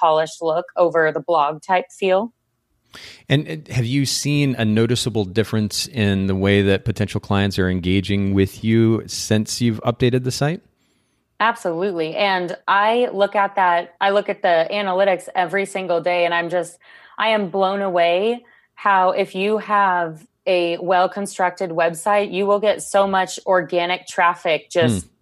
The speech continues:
Speaker 1: directly through Google. And that's crazy to me because it used to be my top revenue source was Facebook, and then it would be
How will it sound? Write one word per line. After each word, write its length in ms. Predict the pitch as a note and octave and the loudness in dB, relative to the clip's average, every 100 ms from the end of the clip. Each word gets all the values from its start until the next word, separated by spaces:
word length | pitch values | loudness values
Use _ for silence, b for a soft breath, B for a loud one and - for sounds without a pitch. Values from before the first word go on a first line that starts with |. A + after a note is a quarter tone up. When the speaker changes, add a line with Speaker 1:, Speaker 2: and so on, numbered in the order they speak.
| - | -4
Speaker 1:
directly 640 | G3 E3+ F3 - F3+ F3+ | -2 2 0 -2 -4 -4
through 800 | E3+ - F#3+ F3+ E3 D#3 D#3 D3+ _ _ _ _ _ _ _ | -4 -4 0 2 2 0 -2 -6 _ _ _ _ _ _ _
Google. 540 | A#3 G#3 D#3+ - E3 - B B B | -2 0 -2 -4 -10 -16 B B B
And 340 | G#3 G3 F#3 | 0 0 0
that's 300 | G3+ G#3 - | 0 0 -2
crazy 500 | - - G#3+ G#3 F#3+ | -10 0 2 2 0
to 80 | F#3 | 0
me 160 | F3+ E3+ | 0 -2
because 320 | F3+ F#3+ F3 | -2 -2 -2
it 100 | F#3+ | -2
used 300 | F#3+ G3+ - | -2 -2 -4
to 80 | F#3+ | -4
be 480 | F3+ F3 E3+ E3+ B B B B | -2 -2 -2 -6 B B B B
my 180 | G3 E3+ | 0 0
top 500 | - - F#3 F3 - _ - | 0 0 2 2 -2 _ -8
revenue 380 | F3+ G3 F3+ F#3+ | 0 2 2 -2
source 360 | F3+ F#3+ F3 - | 0 0 0 0
was 320 | F3 E3 D#3+ | 2 2 0
Facebook, 500 | B3+ A#3+ - D#3 C#3+ | 0 0 0 -4 -4
and 180 | - F#3 | -6 -4
then 140 | F3 E3+ | -2 -2
it 120 | D#3+ | -2
would 200 | F3+ D#3 | -2 -2
be 400 | F3+ F3 E3+ F3 | -2 0 0 -4